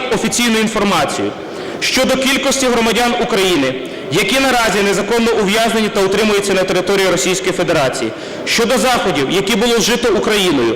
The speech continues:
зокрема Міністерством закордонних справ України, включаючи документацію дипломатичної переписки стосовно захисту громадян України, які незаконно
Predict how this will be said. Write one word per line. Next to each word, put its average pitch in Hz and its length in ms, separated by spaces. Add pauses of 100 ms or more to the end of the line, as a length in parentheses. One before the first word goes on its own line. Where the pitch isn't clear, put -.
зокрема 220 460
Міністерством 226 600
закордонних 208 520
справ 196 340
України, 160 440 (460)
включаючи 247 600
документацію 240 760
дипломатичної 208 720
переписки 185 680 (300)
стосовно 240 520
захисту 254 480
громадян 226 420 (100)
України, 226 500 (180)
які 214 240
незаконно 220 480